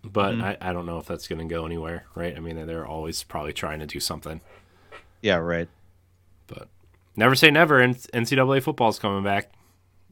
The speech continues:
Speaker 2: Yeah, I mean,
Speaker 1: Well,
Speaker 2: you know, it's, it's never too late for anything.
Speaker 1: <laughs>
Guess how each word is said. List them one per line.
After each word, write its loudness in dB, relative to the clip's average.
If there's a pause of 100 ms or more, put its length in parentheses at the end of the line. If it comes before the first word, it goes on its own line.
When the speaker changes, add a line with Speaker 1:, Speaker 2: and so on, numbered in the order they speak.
(480)
Speaker 2:
Yeah, 6 (100)
I -4
mean, 0
Speaker 1:
Well, 0
Speaker 2:
you -2
know, -2
it's, -12
it's -8
never 2
too 0
late 6
for -2
anything. -4
Speaker 1:
<laughs> -20